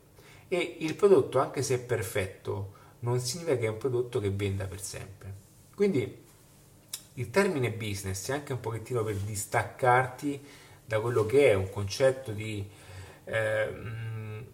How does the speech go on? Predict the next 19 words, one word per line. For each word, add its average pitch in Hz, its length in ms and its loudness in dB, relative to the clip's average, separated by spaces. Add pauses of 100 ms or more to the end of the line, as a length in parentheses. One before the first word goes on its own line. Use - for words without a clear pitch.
(920)
da, 127 180 2 (300)
da 127 200 8
un 127 120 2
concetto 147 400 0
di 123 340 -4
fisicità 139 720 4
del 104 160 -2
prodotto 127 360 2
e - 40 -20
del 117 140 -2
servizio 123 580 -4
a - 20 -8
quello 120 220 2
che 117 80 0
è - 20 2
un 113 120 -4
concetto 123 500 -4
invece 98 380 -2
di, 98 420 -4